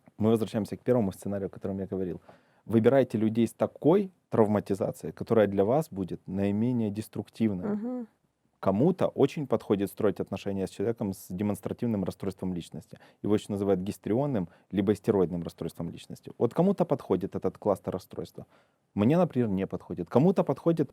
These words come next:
Speaker 1: ну, там, например, я бы с-, без проблем мог строить, э, отношения с человеком с психопатическими чертами. Супер, с большой радостью. Это люди, которые склонны к на-, сильному, надёжному партнёрскому союзу.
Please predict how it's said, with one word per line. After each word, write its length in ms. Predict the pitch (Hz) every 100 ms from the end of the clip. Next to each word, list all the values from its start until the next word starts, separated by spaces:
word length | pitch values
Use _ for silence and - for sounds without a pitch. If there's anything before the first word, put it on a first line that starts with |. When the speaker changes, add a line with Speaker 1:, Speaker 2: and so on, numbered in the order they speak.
| -
Speaker 1:
ну, 200 | 127 110
там, 140 | 95
например, 340 | 92 95 95 92
я 180 | 101 151
бы 100 | 139
с-, 100 | 104 -
без 160 | 104 -
проблем 300 | 95 113 135
мог 140 | 113
строить, 440 | - 113 123 113 -
э, 420 | 98 95 95 92
отношения 440 | - - 98 127 120
с 40 |
человеком 300 | - 107 110
с 360 | 98 - 107 101
психопатическими 840 | - 104 - 107 110 - - 208
чертами. 480 | - - - 90 95
Супер, 380 | - - 117 101
с 60 | -
большой 300 | 101 - 110
радостью. 420 | 104 90 - _ _
Это 220 | 107 -
люди, 340 | 101 143 131 104
которые 380 | 104 107 101 95
склонны 520 | - 110 120 117 107
к 120 | - 95
на-, 200 | 98 101
сильному, 540 | - - 107 110 135 127
надёжному 500 | 104 98 98 127 110
партнёрскому 640 | - - 95 - - 101
союзу. 400 | - 113 151 98